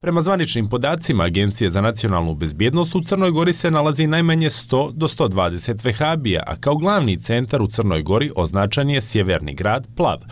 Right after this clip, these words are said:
Radeći preventivno na sprječavanju terorističkih napada i sprječavanju regrutovanja crnogorskih državljana za odlazak na strana ratišta, crnogorska policija je nedavno iz zemlje protjerala četvoro vehabija koji su u zemlju pokušali da uđu iz Bosne i Hercegovine i Srbije.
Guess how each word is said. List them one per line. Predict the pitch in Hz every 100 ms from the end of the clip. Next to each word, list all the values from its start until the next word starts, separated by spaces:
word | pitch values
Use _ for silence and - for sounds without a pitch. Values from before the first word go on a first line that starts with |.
| - - -
Radeći | 110 107 110 107 107
preventivno | 147 170 117 85 82 80
na | 85
sprječavanju | 82 - 104 110 101 104 98
terorističkih | - 104 98 107 95 - - -
napada | 104 120 151 147
i | 151
sprječavanju | 147 156 - 156 156 147 143
regrutovanja | 165 190 180 113 90 87 85
crnogorskih | - 101 101 - 92 85
državljana | 82 92 101 131 131 135
za | 120 110
odlazak | 110 104 87 92
na |
strana | 82 110 104 76
ratišta, | 73 104 185 160 185 170
crnogorska | - 190 202 196 - 123
policija | 117 139 165 165 143
je |
nedavno | 123 170 180 117
iz | 85
zemlje | 95 110 151
protjerala | 147 110 101 120 123 147
četvoro | 143 196 165 110 85
vehabija | 85 - - 139 147 156
koji | 165 151
su | 143 156
u |
zemlju | 147 151 156
pokušali | 135 139 - - 143 131
da | 95
uđu | 104 113 143 156
iz | 135 101
Bosne | 110 107 82
i |
Hercegovine | - 101 101 139 147 160 165
i |
Srbije. | 165 190 180 135 82